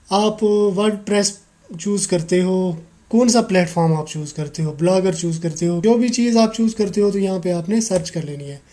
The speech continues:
मैं blogger search कर लेता हूँ, ये blogger आ गया मेरे पास, इस पे करते हैं click। अब मैं connect पे करता हूँ click। तो अब यहाँ पे आपने, जब आप यहाँ connect पे दोगे तो यहाँ एक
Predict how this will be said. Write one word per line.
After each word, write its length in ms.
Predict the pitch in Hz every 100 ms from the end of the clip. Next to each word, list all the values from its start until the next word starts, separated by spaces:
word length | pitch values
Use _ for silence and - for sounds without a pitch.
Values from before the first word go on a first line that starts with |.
| - - - - -
मैं 160 | 196 196
blogger 340 | 202 220 233
search 260 | 233 220 -
कर 140 | 202
लेता 240 | 190 180 175
हूँ, 380 | 165 - - -
ये 140 | 185
blogger 420 | 170 175 185 185 175
आ 120 | 202
गया 220 | 202 175
मेरे 200 | 175 165
पास, 340 | 160 156 156 - _ _ _ _ _ _ _ _ -
इस 60 |
पे 140 | - 170
करते 280 | 170 170 180
हैं 140 | 165
click। 360 | 180 208 208 - - _
अब 180 | 180 175
मैं 400 | 180 185 190 190
connect 480 | - 190 180 - - - _ _ _ _ _ _ - - - _ _ -
पे 100 | 165
करता 280 | 165 165
हूँ 140 | 165 160
click। 240 | 165 151 - - _ _ -
तो 80 | 180
अब 260 | 202 214
यहाँ 280 | 208 214 226
पे 160 | 240 220
आपने, 360 | 202 196 220 254 - _ _ _ _
जब 200 | 202 208
आप 180 | 208 202
यहाँ 140 | 202 202
connect 360 | 208 226 226
पे 100 | 226 208
दोगे 280 | 202 202
तो 120 | 202 202
यहाँ 200 | 196 202
एक 280 | 196 196